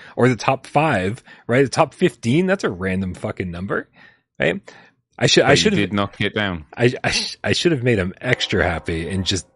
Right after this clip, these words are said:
Speaker 1: ditched Synth Riders from the last position instead of including it as number twenty-six. That's what I should have done. Next time. I'll get you next time, Gadget. Next time. <laughs> All right, man, let's get out of here. Good night, everybody. We love you all. Have a great weekend.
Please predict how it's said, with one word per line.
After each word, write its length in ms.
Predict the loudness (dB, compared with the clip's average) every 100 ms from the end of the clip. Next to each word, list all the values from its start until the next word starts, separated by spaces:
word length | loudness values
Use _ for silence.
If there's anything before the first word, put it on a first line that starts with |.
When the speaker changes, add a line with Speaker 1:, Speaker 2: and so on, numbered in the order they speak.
| -6
Speaker 1:
ditched 260 | -2 2
Synth 300 | 2 2 -2
Riders 320 | -2 -2 -4
from 140 | -4 -4
the 100 | -4
last 300 | -4 -6 -6
position 480 | -6 -4 -4 -6 -10
instead 320 | -6 -4 -4
of 160 | -6
including 460 | -10 -10 -6 -4 -4
it 120 | -6
as 180 | -10 -10
number 180 | -10 -10
twenty-six. 760 | -8 -8 -8 -10 -12 -12 -18 -18 -20 _ -6
That's 160 | -4
what 80 | -4
I 60 | -8
should 160 | -8
have 100 | -12
done. 280 | -14 -16 -18 -20 _
Next 220 | -4 -4
time. 320 | -6 -12 -14 -20 _ _ _ _ _
I'll 160 | -2 0
get 200 | 0 -4
you 80 |
next 220 | -8 -8 -10
time, 200 | -12 -12
Gadget. 460 | -12 -12 -12 -16 -20 _ -10
Next 240 | -10 -8
time. 260 | -8 -8 -10 -18 -20 _ _ _ _ -20 _ _ _ -16
<laughs> 0 |
All 80 | -16 _ _ _ _ _ _ _ _ _ -20 -16 -14 -14 -8 -6
right, 200 | -6 -6
man, 100 | -8
let's 140 | -8
get 120 | -8
out 140 | -8 -12
of 60 |
here. 140 | -14 -2
Good 80 | 6
night, 120 | 8
everybody. 240 | 8 6 4
We 100 | 4
love 120 | 4
you 80 | 4
all. 80 | 4
Have 100 | 2
a 20 |
great 120 | -2
weekend. 360 | -2 -4 -10 -14